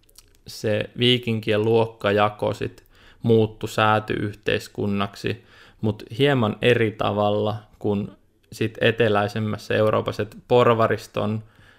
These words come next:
valta ei ikinä kasvanut niin suureksi Pohjolassa, mitä se oli sit vaikka Hansakaupungeissa, että sitä ihan poliittisin toimin rajoitettiin. Ja samoin myöskään maaorjuus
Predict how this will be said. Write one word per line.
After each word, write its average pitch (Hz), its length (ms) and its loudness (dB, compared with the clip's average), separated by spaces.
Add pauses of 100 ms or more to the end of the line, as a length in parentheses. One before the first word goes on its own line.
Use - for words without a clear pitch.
(300)
valta 107 500 2
ei 107 260 -2
ikinä 110 360 -4
kasvanut 104 560 -4
niin 104 220 -2
suureksi 120 680 0
Pohjolassa, 110 760 0 (440)
mitä 101 300 -2
se 104 160 -2
oli 101 440 0 (420)
sit 104 320 -6
vaikka 104 640 -4
Hansakaupungeissa, 110 1200 0 (580)
että 110 140 -4
sitä 107 280 0
ihan 107 380 0
poliittisin 107 720 0
toimin 104 440 0
rajoitettiin. 110 960 -2 (420)
Ja 101 280 2 (140)
samoin 113 680 0
myöskään 110 420 -2
maaorjuus 110 1080 0